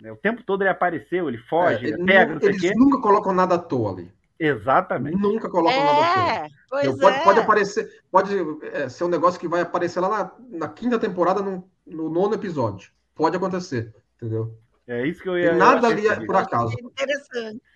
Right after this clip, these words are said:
Speaker 1: Porque ficou muito na, muito
Speaker 3: Achei.
Speaker 1: nele. Não foi ele passou,
Speaker 2: É,
Speaker 1: passou.
Speaker 2: não, ele, é, ele, ele foi a razão pra ela ouvir os,
Speaker 3: Pra ela
Speaker 2: o
Speaker 3: descobrir
Speaker 2: plano dos
Speaker 3: a,
Speaker 2: caras,
Speaker 3: a,
Speaker 2: ok.
Speaker 3: a tramóia, a
Speaker 2: Entendeu?
Speaker 3: tramóia da,
Speaker 2: Mas,
Speaker 3: da,
Speaker 2: então, assim,
Speaker 3: do
Speaker 2: então,
Speaker 3: dela.
Speaker 2: então a função dele no episódio é essa.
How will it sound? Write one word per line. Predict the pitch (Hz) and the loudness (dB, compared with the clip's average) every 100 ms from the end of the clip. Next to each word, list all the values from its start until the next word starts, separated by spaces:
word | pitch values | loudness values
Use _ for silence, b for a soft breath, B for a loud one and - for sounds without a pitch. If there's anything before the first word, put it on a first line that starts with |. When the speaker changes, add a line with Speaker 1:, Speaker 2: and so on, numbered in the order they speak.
| - | -12
Speaker 1:
Porque | 156 233 | -6 -4
ficou | 226 - 220 | -4 -2 -2
muito | 190 233 254 | -2 -4 -4
na, | 214 170 | -2 -2
muito | 175 170 220 247 | -4 -4 -4 -2
Speaker 3:
Achei. | 185 160 | -2 0
Speaker 1:
nele. | 175 110 92 _ | 0 -2 -10 _
Não | 135 | -12
foi | 131 226 | -2 0
ele | 262 | 0
passou, | 269 190 - 175 | 0 0 0 -4
Speaker 2:
É, | - 165 | 0 2
Speaker 1:
passou. | 165 247 | 4 4
Speaker 2:
não, | |
ele, | 247 247 | 6 4
é, | 240 139 | 4 2
ele, | 175 226 226 | 0 -2 -2
ele | 220 | -4
foi | - 285 | -2 0
a | |
razão | 269 220 151 151 240 196 | 2 2 0 0 0 2
pra | 185 180 | 0 2
ela | 202 226 - - | 0 -4 -8 -4
ouvir | 190 185 165 214 254 254 | -2 -2 -6 -6 -6 -8
os, | 196 180 - - - | -12 -12 -16 -18 -4
Speaker 3:
Pra | 226 | -2
ela | 226 247 | 0 0
Speaker 2:
o | 247 | -2
Speaker 3:
descobrir | 214 247 - 262 220 240 | -6 -8 -4 0 2 4
Speaker 2:
plano | 269 269 | 6 6
dos | 254 | 4
Speaker 3:
a, | 226 | 0
Speaker 2:
caras, | 196 120 101 | 0 0 -2
Speaker 3:
a, | 165 | -4
Speaker 2:
ok. | 202 196 120 - | -2 -2 -2 -4
Speaker 3:
a | |
tramóia, | - 226 220 220 214 214 220 | -4 2 2 6 6 4 2
a | 226 | -2
Speaker 2:
Entendeu? | 156 | -2
Speaker 3:
tramóia | 139 208 202 202 208 | 0 -2 -2 -2 0
da, | |
Speaker 2:
Mas, | 185 214 202 185 - | 2 2 0 -6 -14
Speaker 3:
da, | 170 180 | -6 -4
Speaker 2:
então, | 175 190 | -4 -6
assim, | 180 175 | -4 -4
Speaker 3:
do | |
Speaker 2:
então, | 143 220 | -4 -4
Speaker 3:
dela. | 190 170 | -4 -4
Speaker 2:
então | 202 | -4
a | |
função | 214 247 233 - 254 285 285 | -4 -4 -4 -4 -2 -2 -2
dele | 185 185 | -2 -2
no | 175 | -2
episódio | 175 170 226 | -4 -6 -2
é | 285 | -2
essa. | 120 98 - | -2 -8 -18